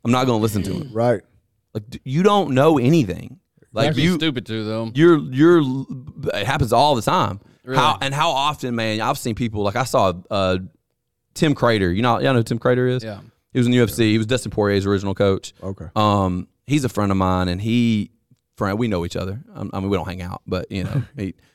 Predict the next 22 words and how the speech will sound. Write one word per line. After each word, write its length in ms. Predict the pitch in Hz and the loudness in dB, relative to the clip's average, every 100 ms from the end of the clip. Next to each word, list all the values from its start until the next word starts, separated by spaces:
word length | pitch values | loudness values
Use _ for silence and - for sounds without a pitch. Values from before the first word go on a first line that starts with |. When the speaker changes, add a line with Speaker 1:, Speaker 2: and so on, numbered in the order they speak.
| _ _ | _ _
Speaker 1:
we 140 | 113 | -4
talk 380 | 101 104 85 82 | 0 2 2 0
and 120 | 85 | -6
stuff, 380 | - 92 90 - _ | -8 -6 -6 -8 _
uh, 340 | 95 90 87 87 - _ | -4 -2 -4 -6 -12 _
from 120 | - 104 | -16 -8
time 180 | 90 | -6
to 60 | 92 | -6
time. 260 | 95 92 92 | -8 -8 -8
And 140 | 90 _ _ _ | -10 _ _ _
he 100 | - | -6
posted 460 | 101 113 95 98 85 | 0 2 2 -2 -2
on 220 | 85 85 | -2 -4
Facebook 580 | - 95 90 - 87 - | -2 -2 -2 -4 -4 -4
this, 680 | 123 95 87 90 - - - - | -10 -6 -4 -6 -8 -12 -14 -12
uh, 440 | 92 87 50 50 - - _ _ _ _ - _ 95 | -8 -8 -8 -10 -12 -16 _ _ _ _ -20 _ -10
this 260 | 90 87 104 | -8 -8 -4
email 500 | 98 90 87 107 - _ _ _ _ _ _ | -4 -4 -8 -12 -16 _ _ _ _ _ _
that 340 | 101 85 85 - _ | -8 -6 -6 -8 _
after, 920 | 92 95 - - 85 85 85 92 - _ _ | -4 -2 -4 -6 -4 -4 -6 -10 -14 _ _
was 160 | 95 | -16
it 120 | 95 | -14